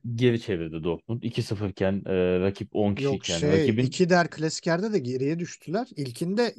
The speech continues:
Speaker 2: geri gelip beraberliği yakaladılar ya Modest'in golüyle.
Speaker 1: Sanki
Speaker 2: İlk
Speaker 1: iki hafta
Speaker 2: maç.
Speaker 1: önce öne geçtiler de Delik bir bir yaptı diye hatırlıyorum ben. Ya da Delik bir sıfır yaptı, sonra mı bir bir oldu da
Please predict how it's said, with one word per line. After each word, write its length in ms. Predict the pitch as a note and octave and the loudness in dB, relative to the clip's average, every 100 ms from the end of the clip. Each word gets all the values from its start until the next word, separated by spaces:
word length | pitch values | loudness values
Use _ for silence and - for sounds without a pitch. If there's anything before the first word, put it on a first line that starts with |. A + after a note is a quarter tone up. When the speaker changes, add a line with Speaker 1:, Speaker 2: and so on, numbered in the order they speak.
| C3+ | -2
Speaker 2:
geri 220 | C3+ E3 | 0 2
gelip 300 | D#3+ C#3 - _ _ _ - | 0 -2 -8 _ _ _ -6
beraberliği 540 | C3+ C3+ C3+ C3 C3+ | -2 0 0 0 0
yakaladılar 440 | C3+ B2 B2+ E3+ G#3+ | 0 -2 -4 -2 -2
ya 100 | D#3 | -2
Modest'in 480 | B2 B2 A#2+ - A#2 | -2 -2 -4 -6 -6
golüyle. 400 | A2 G#2 F#2 A2 | -6 -8 -12 -14
Speaker 1:
Sanki 460 | - - A#2 F3 D3+ | -18 -6 0 0 2
Speaker 2:
İlk 80 | C3 | 2
Speaker 1:
iki 120 | F#3+ | 4
hafta 80 | F3 | 4
Speaker 2:
maç. 60 | - | 2
Speaker 1:
önce 160 | G3 D3 | 2 4
öne 220 | G#2+ D3 | 6 6
geçtiler 460 | F3+ D#3+ - G3+ G3+ | 6 4 2 0 2
de 120 | C#3 | 2
Delik 340 | A#2 D3 - | 4 4 0
bir 220 | B2 C#3 C3+ | 0 2 4
bir 120 | A2 | 2
yaptı 420 | F#2+ E2+ - F#2 | 2 0 -8 -6
diye 120 | F#2 | -2
hatırlıyorum 580 | F2 - F2 E2+ E2 D#2+ | -2 -4 -4 -2 -2 -2
ben. 180 | D#2+ E2+ | -4 -6
Ya 160 | G2 G#2 | -2 2
da 220 | C3 G#2+ | 2 4
Delik 320 | A#2 C3 - | 4 2 0
bir 120 | C3+ | 0
sıfır 260 | B2 B2+ C3 | 0 -2 -2
yaptı, 300 | C3 B2+ - | 0 0 -4
sonra 260 | - C#3 E3 | 0 2 2
mı 100 | B2 | 2
bir 180 | G2+ | 0
bir 80 | G2 | 0
oldu 280 | F#2+ F#2 F2 | 0 -2 0
da 280 | G2 F2+ | 0 0